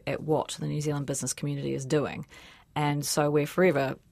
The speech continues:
looking for stories, good, bad and ugly, about what New Zealand business people are doing.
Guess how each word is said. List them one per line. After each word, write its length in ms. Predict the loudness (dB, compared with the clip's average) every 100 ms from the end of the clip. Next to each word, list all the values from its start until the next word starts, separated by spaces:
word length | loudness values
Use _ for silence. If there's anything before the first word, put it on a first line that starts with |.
| -4
looking 320 | -2 -2 -4
for 80 | -2
stories, 680 | 0 2 2 0 -2 -2 2
good, 200 | 2 4
bad 180 | 0 0
and 80 |
ugly, 260 | 0 0 0
about 320 | 0 -2 -2
what 360 | 0 0 0 -4
New 120 | -4
Zealand 300 | -4 -4 -4
business 300 | -4 -4 -6 -6
people 300 | -6 -6 -4
are 60 |
doing. 420 | 0 0 0 -8